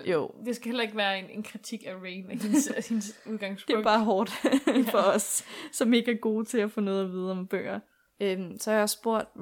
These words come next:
Speaker 1: Rain, hvad får det til at... Øhm, ja, nu undskylder jeg, fordi jeg bruger ordet spoil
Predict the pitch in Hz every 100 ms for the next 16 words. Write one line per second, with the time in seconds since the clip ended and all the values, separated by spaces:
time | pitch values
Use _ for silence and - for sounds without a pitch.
0 | 196 175 175 185 180 _ - 196 196 240
1 | 214 - 214 190 190 185 180 165 - 175
2 | _ _ - - - 185 208 185 185 190
3 | 202 175 165 180 175 170 175 160 - 180
4 | - 160 -